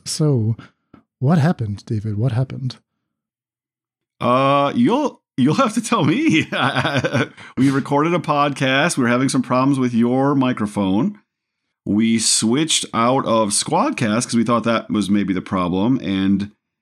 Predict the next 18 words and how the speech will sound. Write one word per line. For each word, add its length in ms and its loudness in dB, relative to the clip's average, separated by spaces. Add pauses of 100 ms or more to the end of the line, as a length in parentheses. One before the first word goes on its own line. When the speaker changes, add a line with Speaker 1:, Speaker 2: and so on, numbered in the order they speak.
(120)
Speaker 2:
at 160 0
least 380 0
on 320 0
our 360 0
conversation 920 0
in 400 0
our 640 -2 (760)
G 300 0
Chat 480 -2
video, 920 -2 (360)
it 140 -2
seemed 160 2
like 120 -2
the 100 -2
microphone 420 0
problem 340 0
went 140 0
away. 500 -2